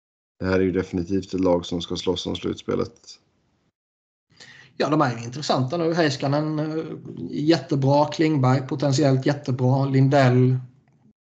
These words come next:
Speaker 2: stabil, överbetald.
Speaker 1: Mm.
Speaker 2: Ryan Suter, finns en potential i honom. Bra, mm, offensiv potential.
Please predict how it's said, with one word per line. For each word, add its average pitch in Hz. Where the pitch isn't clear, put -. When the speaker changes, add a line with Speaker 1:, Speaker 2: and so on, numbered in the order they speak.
Speaker 2:
stabil, 135
överbetald. 127
Speaker 1:
Mm. 131
Speaker 2:
Ryan 147
Suter, 135
finns 135
en 135
potential 135
i -
honom. 135
Bra, 131
mm, 139
offensiv 131
potential. 131